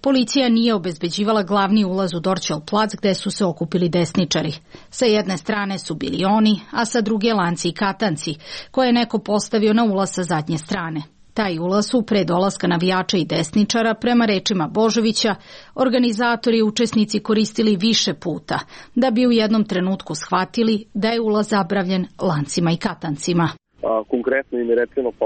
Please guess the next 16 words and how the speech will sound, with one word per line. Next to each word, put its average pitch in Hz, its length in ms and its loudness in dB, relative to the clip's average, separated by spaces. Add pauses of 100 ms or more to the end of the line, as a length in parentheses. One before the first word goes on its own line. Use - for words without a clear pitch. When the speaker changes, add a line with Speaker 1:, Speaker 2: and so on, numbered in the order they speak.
Speaker 2:
okej, 117 220 -2
onda 110 200 -2
smo 120 100 -2
mi 120 120 0
taoci, 107 400 -2
napred 107 320 0
ne 117 120 0
možemo 117 320 0
bezbedno 107 460 -2
da 104 60 -4
izađemo, 131 460 -4 (140)
pozadi 117 420 0 (100)
su 113 80 -4
nas 107 140 -2 (220)
zaključali." 151 680 0 (520)
Oni 127 120 0